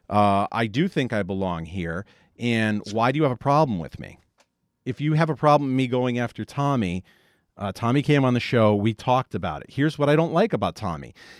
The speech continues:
He's a drip on the show, and he kisses your ass. If you think, Dave, that I'm fat and blind and a fuck, that's your opinion.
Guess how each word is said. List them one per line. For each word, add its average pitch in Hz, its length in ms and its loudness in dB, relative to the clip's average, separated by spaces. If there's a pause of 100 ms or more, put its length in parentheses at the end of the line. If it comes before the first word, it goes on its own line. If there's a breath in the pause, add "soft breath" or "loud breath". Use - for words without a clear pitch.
He's 180 240 -2
a 165 60 2
drip 120 520 0
on 123 140 2
the 107 80 2
show, 107 340 4
and 110 80 4
he 107 40 2
kisses 139 420 -4
your 123 200 0
ass. 104 380 -4 (320 soft breath)
If 120 160 -2
you 175 220 2
think, 202 380 0
Dave, 113 560 2
that 110 160 2
I'm 104 140 0
fat 131 580 -2 (200)
and 110 220 -2
blind 113 680 0
and 98 120 -6
a 92 60 -6
fuck, - 480 -2 (300 loud breath)
that's - 200 -12
your 113 220 2
opinion. 127 520 -2